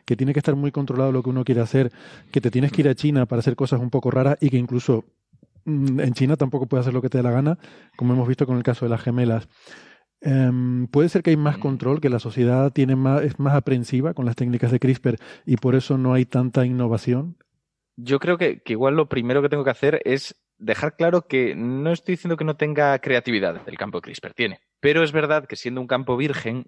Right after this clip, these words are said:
Speaker 2: uno puede esperar ideas todavía más extrañas. Y no extrañas de vamos a probar a ponerle espinas a un ser humano.
Speaker 1: <laughs>
Speaker 2: Eh, eso,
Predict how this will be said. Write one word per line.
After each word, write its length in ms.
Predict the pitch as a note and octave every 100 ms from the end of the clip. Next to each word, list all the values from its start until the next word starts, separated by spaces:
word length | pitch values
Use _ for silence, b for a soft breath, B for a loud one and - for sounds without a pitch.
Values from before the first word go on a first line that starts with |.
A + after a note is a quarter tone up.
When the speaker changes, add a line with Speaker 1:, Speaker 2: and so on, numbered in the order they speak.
| _
Speaker 2:
uno 300 | C3 C#3 C#3+
puede 180 | C#3 C3+
esperar 560 | C3 - B2 C3 C3+ -
ideas 520 | A#2+ A#2 B2 B2 - - -
todavía 280 | A2+ A2 A#2+
más 180 | C3
extrañas. 580 | G#2+ - A#2+ G#2+ F#2 - -
Y 220 | C3 B2
no 120 | C#3
extrañas 720 | D3 - D#3 D3+ D3+ C#3 -
de 240 | C3 A#2+ - B B
vamos 240 | A2+ C3+
a 40 | B2+
probar 240 | A#2+ A#2
a 60 | A#2
ponerle 380 | A2+ A#2+ A2+ A2
espinas 600 | - C3 B2 G#2+ G2+ -
a 80 | G#2+
un 80 | G#2+
ser 180 | A2
humano. 320 | A2 G#2+ F2+ - - _
Speaker 1:
<laughs> 340 | - - -
Speaker 2:
Eh, 120 | A2+ -
eso, 320 | C3+ - C#3